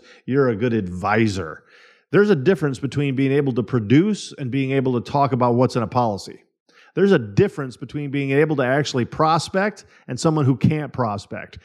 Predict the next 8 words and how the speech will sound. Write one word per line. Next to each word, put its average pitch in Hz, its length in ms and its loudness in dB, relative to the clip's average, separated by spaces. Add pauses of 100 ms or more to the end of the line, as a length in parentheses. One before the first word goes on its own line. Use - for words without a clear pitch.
(160)
There 202 160 2
is 185 100 0
a 147 100 4
big 123 440 -2
difference 143 400 -2
between 131 640 -2 (200)
a 123 120 -2
producer 185 720 2